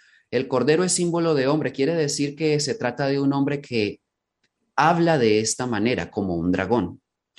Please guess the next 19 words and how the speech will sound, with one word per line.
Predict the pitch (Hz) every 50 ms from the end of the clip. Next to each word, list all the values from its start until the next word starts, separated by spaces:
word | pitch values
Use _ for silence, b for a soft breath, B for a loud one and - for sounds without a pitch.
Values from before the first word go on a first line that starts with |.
| B B B B
y | - 131 -
ejerce | - 151 143 143 - 175 160
toda | - 170 175 185
autoridad | 185 185 185 - 160 147 135 120 120 127 151 156
de | 147 165 151
la | 143 135
primera | 135 117 107 107 113 113 123 123
bestia | 127 135 147 147 - 156 151
en | 147 139 143
presencia | - 107 107 - 120 113 117 117 - - 135 127 120
de | 107 107 127 156
ella. | 156 90 90 - - _ _ _ -
Esa | 90 - 139 135 135
primera | 139 117 110 110 113 127 131
bestia | 131 135 135 135 135 - 143 143 143 143 147 b b b b b b b b b b
es | 156 175 180 196 185 - - -
esa | 214 214 196 185 - - 160 160 175 185 - - _ _ _ _ _ _ _ _ _ _ _
que | - 143 135 131 139 160 185 185 - _ _ _ _ _ _ _ _ _ _ _ _ _ _ _ _ _ _ _ _ _ _ _
hoy | - 117 123 120 117 123 139 - - - _